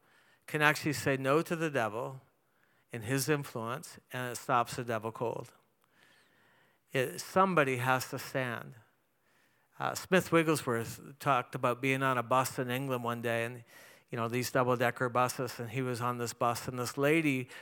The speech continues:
was coming down the street in a hurry to get on the bus. She left, left the house in a hurry, and her little dog had followed her. And she stopped, and everybody's watching the scene play out on the sidewalk, and she says, "Now go on home, go on home." And, and he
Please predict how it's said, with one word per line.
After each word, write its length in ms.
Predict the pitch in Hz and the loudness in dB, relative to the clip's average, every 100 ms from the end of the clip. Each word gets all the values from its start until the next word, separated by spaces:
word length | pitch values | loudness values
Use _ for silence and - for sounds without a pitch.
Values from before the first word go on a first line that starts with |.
| - - | -18 -2
was 160 | 120 117 | 0 0
coming 320 | - 165 151 | 2 2 4
down 240 | 143 135 139 | 6 4 4
the 80 | |
street 420 | 117 147 139 147 180 | 0 2 4 2 -2
in 160 | 139 | -4
a 80 | 120 | -4
hurry 380 | - 165 151 131 | 4 6 6 4
to 80 | 123 | 0
get 160 | 127 | 4
on 260 | 127 170 180 | 6 6 6
the 100 | 139 | 4
bus. 220 | 117 117 | 2 0
She 160 | - 139 | 0 4
left, 280 | 135 - - - - - 151 | 4 4 -10 -20 -20 -4 4
left 220 | 156 - | 4 4
the 80 | 131 | 6
house 340 | 156 160 147 | 8 8 4
in 80 | 156 | 4
a 60 | |
hurry, 320 | 139 151 147 151 | 6 6 6 2
and 100 | 139 | 2
her 160 | 127 | 2
little 240 | 143 170 127 | 4 2 4
dog 520 | 135 139 143 135 120 | 6 8 8 6 0
had 220 | 120 127 | -6 -4
followed 500 | - 135 127 143 127 | 0 2 4 4 0
her. 300 | 123 135 156 _ - - - - | -2 -8 -10 _ -20 -20 -6 2
And 180 | 135 | 2
she 160 | - 147 | 2 0
stopped, 540 | 135 - 190 156 135 | -2 4 8 8 8
and 100 | 139 | 6
everybody's 500 | 190 240 156 139 127 | 6 6 6 4 2
watching 420 | 135 131 143 - 139 | 6 8 8 4 -6
the 120 | 123 | -6
scene 540 | - - 175 147 113 | -6 -2 0 0 -2
play 180 | 110 131 | 0 2
out 180 | 123 123 | 4 2
on 100 | 127 | -2
the 40 | |
sidewalk, 600 | 127 160 165 127 117 135 - - - 139 | -2 2 2 4 2 2 -4 -18 -8 -6
and 100 | 135 | 0
she 160 | 170 | 0
says, 260 | - 170 147 | 2 2 8
"Now 120 | 202 | 8
go 160 | 196 226 | 10 10
on 200 | 294 269 | 10 8
home, 280 | 220 143 123 | 6 6 4
go 140 | 190 | 8
on 140 | 277 233 | 8 8
home." 320 | 180 123 135 - - - - - | 4 4 -4 -18 -20 -20 -16 0
And, 260 | 143 143 143 | 4 4 2
and 200 | 143 135 | -6 -2
he 380 | 139 202 170 | -2 -2 -4